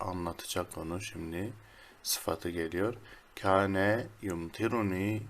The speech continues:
biseylin minel es'ile. Emtere yumtiru, yağmur yağdırmak demek arkadaşlar.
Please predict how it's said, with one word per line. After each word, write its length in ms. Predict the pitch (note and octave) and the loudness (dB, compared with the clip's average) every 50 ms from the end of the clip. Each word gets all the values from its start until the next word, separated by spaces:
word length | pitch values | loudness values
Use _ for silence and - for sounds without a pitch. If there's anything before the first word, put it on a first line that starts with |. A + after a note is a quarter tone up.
| - - - | -12 -12 -8
biseylin 600 | F#2 - - - - G2+ A2 A2 A2 G2+ F#2+ F2+ | -6 -4 -2 0 2 2 2 2 2 0 0 -2
minel 360 | F2 E2 E2+ E2 E2 E2 E2 - - | -2 -2 -2 -2 -2 -2 -2 -2 -2
es'ile. 560 | G#2 G#2 G#2 - - - F#2 F#2+ F2+ F#2 A2 - - - - | -2 0 0 -2 -4 -4 -2 0 0 0 0 -2 -8 -8 -6
Emtere 400 | - C#3 C3 B2 - B2 A#2+ B2 | -4 -4 -4 0 4 6 6 8
yumtiru, 500 | B2+ B2+ C3 C3 - - - A#2+ B2 D3+ | 6 6 4 0 -2 0 0 2 2 2
yağmur 460 | D#3+ D#3+ C#3+ A#2 G#2+ G2+ G#2+ A#2 A#2 A2 | 2 2 4 4 6 6 6 6 6 6
yağdırmak 680 | A2 G2 F2+ F2 F2 E2+ E2 F2 F2 E2+ - - - | 8 8 6 6 4 0 -2 0 -2 -2 -2 -6 -8
demek 240 | - E2+ F2 E2+ - | -6 -6 -6 -6 -6
arkadaşlar. 640 | F#2 F2+ F2+ - - - F2 - - - - D3+ | -6 -6 -6 -8 -8 -8 -6 -6 -4 -4 -2 -4